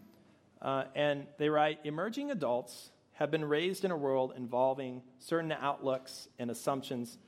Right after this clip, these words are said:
that they have clearly absorbed and that they in turn largely affirm and reinforce.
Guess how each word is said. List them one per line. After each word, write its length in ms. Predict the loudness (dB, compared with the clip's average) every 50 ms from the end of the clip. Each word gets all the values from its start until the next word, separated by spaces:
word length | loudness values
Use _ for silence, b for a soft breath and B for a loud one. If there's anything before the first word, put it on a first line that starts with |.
| b b b b _
that 100 | -4 0
they 100 | 2 4
have 160 | 4 2 0
clearly 500 | -4 -6 0 2 4 4 4 2 2 0
absorbed 720 | 0 -2 -6 -8 -4 -2 -2 0 0 0 -2 -4 -6 -10 -14 b b b b b b b b -4
and 120 | 0 2
that 360 | 2 2 2 -2 -8 -20 -20 _ _ _ _ _ _ 0
they 220 | 2 2 2 2
in 160 | 0 -2 -4
turn 320 | -2 0 0 0 2 2 4
largely 480 | 4 6 4 4 2 -2 -6 -6 -6
affirm 500 | -6 -8 -6 -4 -4 -4 -2 -4 -4 -6 -8 -6
and 140 | -4 -4 -2
reinforce. 760 | 0 0 0 -2 -2 -2 -2 -2 -2 -2 -6 -12 -18 -20 -20